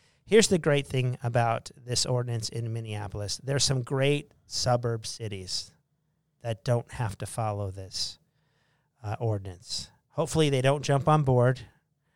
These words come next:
but those are the cities that you're gonna start seeing rental developments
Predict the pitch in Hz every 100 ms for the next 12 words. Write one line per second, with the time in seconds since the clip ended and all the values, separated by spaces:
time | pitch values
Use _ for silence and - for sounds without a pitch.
0 | _ _ - 127 - 147 165 185 160 -
1 | 143 139 127 127 - 131 127 131 120 131
2 | - - - 127 120 117 117 - 135 -
3 | 123 123 117 120 113 110 104 101 -